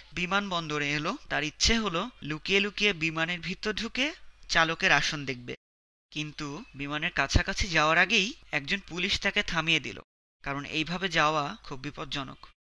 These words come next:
অরুর মন খারাপ হয়ে গেল, কারণ সে বিমানের ভিতর যেতে পারল না। তাই সে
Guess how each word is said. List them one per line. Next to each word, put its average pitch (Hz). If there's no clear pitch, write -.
অরুর 233
মন 202
খারাপ 254
হয়ে 180
গেল, 151
কারণ 185
সে 208
বিমানের 226
ভিতর 226
যেতে 208
পারল 151
না। 147
তাই 139
সে 165